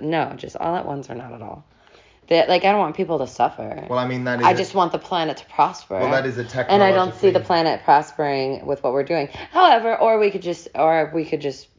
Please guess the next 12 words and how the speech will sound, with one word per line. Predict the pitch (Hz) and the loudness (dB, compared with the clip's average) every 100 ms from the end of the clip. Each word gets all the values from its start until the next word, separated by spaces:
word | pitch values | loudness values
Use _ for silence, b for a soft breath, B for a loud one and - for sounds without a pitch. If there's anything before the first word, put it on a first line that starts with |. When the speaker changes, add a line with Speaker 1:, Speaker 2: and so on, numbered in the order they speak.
| _ - | _ -8
Speaker 1:
implicate | 143 139 131 139 135 135 | -8 -6 -8 -4 -6 -6
the | 131 | -6
new | 131 127 123 123 | -4 -4 -4 -6
world | 131 127 120 | -6 -6 -4
order. | 113 139 - - _ _ _ _ _ _ _ _ _ _ _ _ _ - | -6 -8 -10 -16 _ _ _ _ _ _ _ _ _ _ _ _ _ -6
And | 143 143 135 | -4 -2 -2
re-, | 151 139 127 - | 0 2 0 -2
like, | 147 123 123 - _ - | 0 0 0 -6 _ -20
<laughs> | - | -16
I | 160 151 | -14 -14
just | - 165 - - 165 | -10 -8 -6 -8 -6
wanted | 175 208 196 | -2 0 0